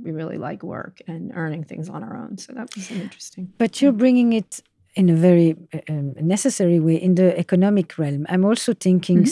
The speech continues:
Speaker 2: simply when you describe dad wasn't there, there was no
Speaker 1: Mm-hmm.
Speaker 2: dad, there was grandma, mom was somewhat present. I learned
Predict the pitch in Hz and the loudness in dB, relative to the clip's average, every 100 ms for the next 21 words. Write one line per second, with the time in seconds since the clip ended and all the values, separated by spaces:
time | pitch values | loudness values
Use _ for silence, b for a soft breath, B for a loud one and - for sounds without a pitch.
0 | 185 180 - 156 156 b b b b b | 0 -2 0 -2 -2 b b b b b
1 | - 190 190 190 - - 190 190 185 - | 0 4 4 2 -2 -4 -2 0 -2 -2
2 | 175 165 160 _ - 156 180 180 165 170 | 0 2 0 _ -12 -2 2 2 0 -2
3 | 165 151 147 147 233 _ 180 165 170 165 | 0 -2 -2 -2 -4 _ -4 -2 0 0
4 | 175 156 151 151 196 190 - 165 156 151 | 2 2 0 -2 -4 -6 -4 -2 -2 -6
5 | - 170 160 160 185 202 160 160 170 165 | -2 0 2 0 0 -2 0 0 0 -2
6 | 151 - - b b - 185 180 165 151 | -6 -12 -14 b b -4 2 4 2 0
7 | - 170 160 180 b b b 208 247 226 | -4 -4 -2 -4 b b b -2 2 2
8 | 220 226 220 | 2 0 -2